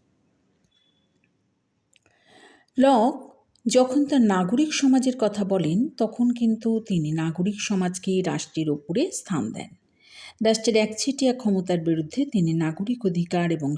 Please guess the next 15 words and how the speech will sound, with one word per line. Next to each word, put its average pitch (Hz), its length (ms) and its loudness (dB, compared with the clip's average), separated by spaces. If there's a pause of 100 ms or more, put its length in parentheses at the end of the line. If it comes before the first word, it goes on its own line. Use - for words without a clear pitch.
স্বাধীনতার 165 640 -2
ধারণা 147 320 -6 (120)
গড়ে 123 260 -6
তোলেন। 117 240 -6 (600)
এইভাবে 247 340 2 (120)
তোমরা 185 300 2
একটু 180 220 -10 (460)
হবস, 202 380 0 (240)
লক, 185 280 0 (160)
রুসো - 360 -12 (120)
এদের 185 280 -4
সম্পর্কে 180 420 -6 (100)
আগে 165 180 -8
একটু - 160 -12 (100)
লিখবে, 156 280 -4